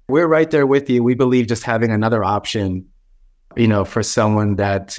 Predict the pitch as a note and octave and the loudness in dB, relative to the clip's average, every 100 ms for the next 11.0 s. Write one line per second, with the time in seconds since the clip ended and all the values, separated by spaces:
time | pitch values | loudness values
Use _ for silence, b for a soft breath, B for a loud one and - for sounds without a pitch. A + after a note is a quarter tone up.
0 | - G2+ G2 A2 G2+ G2+ G2+ G#2+ G#2 G#2 | -6 0 2 2 2 0 0 2 2 0
1 | - G2+ G2+ G2 G2 G2 F#2 - - - | 0 0 2 2 2 0 -4 -12 -20 -20
2 | - - A#2+ G#2+ - A#2 G#2+ A2+ G#2 G#2+ | -10 0 2 2 -2 -4 -2 0 0 0
3 | G2 F#2+ - - A2 G#2+ G2+ G#2+ - A2+ | -2 -2 -6 -4 0 0 0 -2 0 0
4 | G#2 F#2+ G#2+ G2+ G2 - - _ - A#2 | 0 2 0 0 -2 -12 -20 _ -4 0
5 | A2+ A2 A2 A2+ A#2+ A2+ A2 G2+ G#2+ G#2 | 0 0 -2 0 0 0 -2 0 0 -2
6 | - - G#2+ G2+ G2+ - G#2+ - G2+ G2+ | -2 0 0 0 -2 -2 -2 0 -2 0
7 | G2+ F#2+ G2 F#2+ - - G2+ F#2 G2 F#2 | 0 0 -2 -2 -4 -2 0 0 -2 0
8 | G#2+ G2+ G#2 A#2 G#2+ - - - _ _ | 0 0 0 0 0 -2 -20 -20 _ _
9 | _ _ _ _ _ _ _ _ - C3+ | _ _ _ _ _ _ _ _ -4 -2
10 | D#3 D3+ D3 - D3 C#3 B2+ D3 C#3+ - | 0 0 -2 0 2 2 2 0 -2 -4